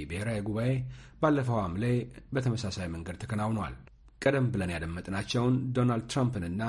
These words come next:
ጄ ዲ ቫንስን ፓርቲውን ወክለው ለፕሬዝደንትነትና ለምክትል ፕሬዝደንትነት እንዲወዳደሩ አቅርበዋል። የዲሞክራቲክ ፓርቲውንም ሆነ የሪፐብሊካኑን ብሔራዊ ጉባኤዎች እንዲገመግሙልን እንግዶች ጋብዘናል። ቴክሳስ በሚገኘው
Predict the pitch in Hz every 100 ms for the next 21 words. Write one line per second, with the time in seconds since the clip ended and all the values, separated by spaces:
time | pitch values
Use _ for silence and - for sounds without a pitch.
0 | 117 - 120 123 123 117 110 95 110 113
1 | 107 92 110 127 - - - - 71 -
2 | 123 113 123 123 127 - 117 127 - 139
3 | 127 123 127 139 123 120 113 110 101 101
4 | 113 120 117 131 123 131 131 131 143 -
5 | 117 104 101 101 107 107 104 98 92 85
6 | 80 80 87 92 104 104 - - - -
7 | - - - 135 135 151 156 160 160 175
8 | - 143 127 117 107 101 80 92 123 123
9 | 127 107 123 135 135 135 143 160 147 123
10 | 127 113 98 90 85 80 87 123 127 85
11 | 85 104 110 107 110 113 117 131 135 -
12 | - - - 156 127 107 - 85 82 92
13 | 69 64 - - - - 156 131 156 131
14 | 120 127 143 123 113 135